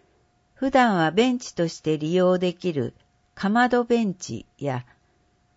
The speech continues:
季節の井戸を活用した手押しポンプなど、災害時に役立つ機能を持っ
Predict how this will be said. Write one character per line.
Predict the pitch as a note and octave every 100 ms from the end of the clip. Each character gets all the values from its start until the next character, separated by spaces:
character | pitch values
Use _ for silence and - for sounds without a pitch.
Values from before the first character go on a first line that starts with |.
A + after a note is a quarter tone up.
| _
季 | - -
節 | C4 C4 A#3+
の | B3+ B3+
井 | C4
戸 | A#3 F#3
を | D3+
活 | C#3 - D#3+
用 | D#3+ D#3 D#3+
し | -
た | D3+ C#3+ - -
手 | F#3
押 | A3
し | B3 -
ポ | B3+ A#3+
ン | A#3
プ | E3
な | C#3 C3
ど、 | A2 B2+ _ _ _ _ _
災 | _ B3+ C4 C4+
害 | C4+ C4
時 | A#3 F3
に | D#3+
役 | D#3+ E3 A3
立 | A#3+ A#3
つ | -
機 | G#3+
能 | G3+ F#3 D#3+ D3+
を |
持 | D3
っ | D#3